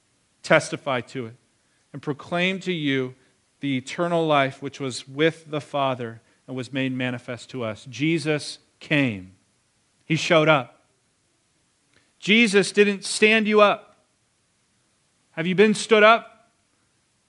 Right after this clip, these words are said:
You've been invited to something, maybe not by a significant other, but by a friend. You're invited to something, they said, "I'll meet you here," and they never show up. Maybe we've all been a victim of that. Maybe we've done that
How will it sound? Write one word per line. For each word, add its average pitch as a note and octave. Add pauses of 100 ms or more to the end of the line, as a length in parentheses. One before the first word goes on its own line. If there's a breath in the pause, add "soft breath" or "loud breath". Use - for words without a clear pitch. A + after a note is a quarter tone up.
(120)
You've D#3
been G3+
invited F#3+
to G3+
something, G#3+
maybe F3+
not E3+
by D3+
a C#3+
significant D#3+
other, E3+
but D#3+
by F3+
a G3+
friend. G3+
You're D#3+
invited F3
to G3
something, G#3+
they E3
said, F3+
"I'll F3
meet G#3
you G#3+
here," G#3+
and F#3
they E3+
never G3+
show G#3+
up. - (1400)
Maybe F3
we've F#3+
all F#3+
been E3
a C#3+
victim F3+
of C#3+
that. D#3+
Maybe D3
we've C3+
done E3+
that C3